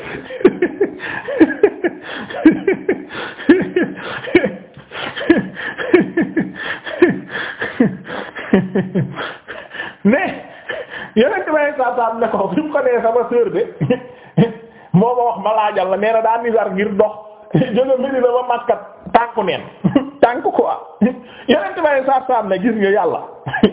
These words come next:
<laughs> Doyawul dara ci sa doxu, euh, sœur bi,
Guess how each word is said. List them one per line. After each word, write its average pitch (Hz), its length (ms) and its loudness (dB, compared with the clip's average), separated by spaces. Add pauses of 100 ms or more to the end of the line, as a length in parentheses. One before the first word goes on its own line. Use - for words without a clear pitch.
(140)
<laughs> - 600 -20
Doyawul 349 640 4
dara 330 280 2
ci 339 100 -2
sa 339 100 2
doxu, 339 480 -4
euh, 320 580 0
sœur 403 300 6
bi, 294 80 -2